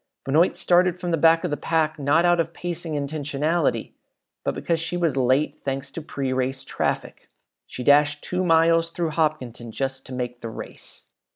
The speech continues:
Joan hadn't studied the course map pre-race and even asked a male competitor when they would hit heartbreak in the big hills.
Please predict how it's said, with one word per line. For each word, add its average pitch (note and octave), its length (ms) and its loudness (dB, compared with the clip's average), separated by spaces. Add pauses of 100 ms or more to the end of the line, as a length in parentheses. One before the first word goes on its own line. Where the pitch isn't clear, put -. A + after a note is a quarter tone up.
(340)
Joan D3 220 4
hadn't E3 260 -2
studied E3 440 0
the G3+ 80 -2
course C#3 420 -2
map C3 280 -2
pre-race B2 760 -2 (160)
and C#3 80 -2
even E3 220 2
asked E3 340 -2
a C#3+ 60 0
male D3+ 260 2
competitor D#3 600 -2
when D3+ 180 0
they D3+ 80 2
would D3 160 2
hit - 260 -4
heartbreak D#3 540 2
in D3+ 80 0
the C#3+ 80 2
big C#3+ 220 2
hills. C3+ 560 -2